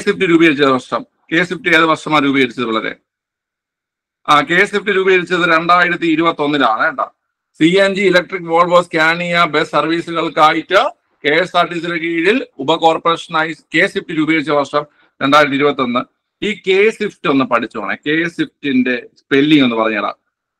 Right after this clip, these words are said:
കെ സ്വിഫ്റ്റിന്റെ spelling, കെ സ്വിഫ്റ്റിൽ കെ ഉണ്ട്, ആ,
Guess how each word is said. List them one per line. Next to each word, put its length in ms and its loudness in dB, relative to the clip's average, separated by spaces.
കെ 80 0
സ്വിഫ്റ്റിന്റെ 400 -4
spelling, 500 -4
കെ 180 -2
സ്വിഫ്റ്റിൽ 280 -4
കെ 100 0
ഉണ്ട്, 220 2
ആ, 100 6